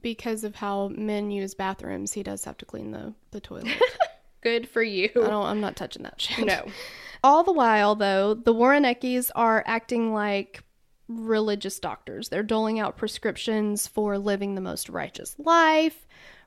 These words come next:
Speaker 1: Rachel Warrenecki wrote a letter to Andrea where she called her wicked and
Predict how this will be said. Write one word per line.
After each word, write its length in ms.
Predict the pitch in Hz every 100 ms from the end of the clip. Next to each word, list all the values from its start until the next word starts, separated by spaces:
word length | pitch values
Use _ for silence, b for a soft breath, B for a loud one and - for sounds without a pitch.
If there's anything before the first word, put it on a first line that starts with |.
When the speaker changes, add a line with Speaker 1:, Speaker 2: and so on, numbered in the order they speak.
| -
Speaker 1:
Rachel 600 | 233 262 440 480 415 233
Warrenecki 560 | 214 220 220 220 226 220
wrote 260 | 220 208 -
a 80 |
letter 300 | 214 208 208 208
to 200 | 233 -
Andrea 480 | 220 220 220 214
where 140 | 220 226
she 180 | - 311
called 220 | 285 262
her 140 | 233
wicked 420 | 220 262 - 370 -
and 160 | 233